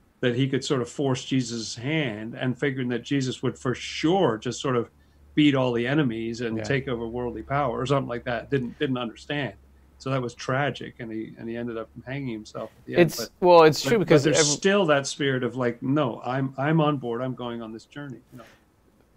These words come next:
Speaker 2: Because it's not that he betrayed him, got the silver, went and bought a nice cart or
Speaker 1: <laughs>
Speaker 2: nice horses. He
Speaker 1: Upgrade, a donkey upgrade.
Speaker 2: he hung himself because he,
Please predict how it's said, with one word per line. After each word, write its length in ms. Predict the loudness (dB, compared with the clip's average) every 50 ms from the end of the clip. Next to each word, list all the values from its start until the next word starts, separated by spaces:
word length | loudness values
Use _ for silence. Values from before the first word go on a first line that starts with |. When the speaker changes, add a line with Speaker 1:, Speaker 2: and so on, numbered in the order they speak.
| _ 0
Speaker 2:
Because 240 | 0 4 4 4 4
it's 240 | 4 0 0 -2 2
not 380 | 4 6 6 6 6 2 -2 _ -4
that 460 | 4 6 8 8 8 6 6 2 -2 _ _ _ _ _ _ _ _ _ -10
he 640 | -4 0 2 4 4 4 4 4 4 2 2 0 -4 -10 _ _ -14 -4
betrayed 460 | -2 -2 -2 4 6 8 8 10 8
him, 340 | 8 6 4 4 4 2 -2 -4 _ _ -2 4
got 280 | 8 8 8 8 4
the 60 | -4
silver, 640 | -6 2 4 6 6 6 6 8 8 8 8 6 2 _ _ _ _ _ _ _ -20 _
went 380 | -4 0 4 4 6 6 6
and 120 | 4 6 6
bought 240 | 8 10 10 10
a 60 | 8 8
nice 500 | 6 4 4 4 2 0 -4 -10 -12 -12
cart 440 | -8 0 4 4 4 4 2 0 _ _ _ _ -6 -2
or 400 | 0 2 4 4 2 0 -2 -2
Speaker 1:
<laughs> 20 |
Speaker 2:
nice 280 | 0 2 2 2 0 2
horses. 600 | 4 6 6 6 4 2 0 0 0 -2 -6 -10 -10 -10 -8 -8 -10 -10 -10 -10 -16 -14 -10 2 6
He 220 | 6 6 6 4 -2 -14 -4 2
Speaker 1:
Upgrade, 400 | 4 4 4 4 6 6 6 6
a 60 | 6
donkey 480 | 2 2 2 2 2 0 0 0 0 0
upgrade. 520 | 0 -2 -4 -6 -8 -6 -4 -4 -6 -6 -4
Speaker 2:
he 140 | 2 6 6
hung 180 | 6 6 6 4
himself 480 | 2 0 0 0 0 -2 -2 -4 -6 -4
because 360 | -4 0 4 6 6 6 4 2
he, 320 | 4 4 4 4 2 -2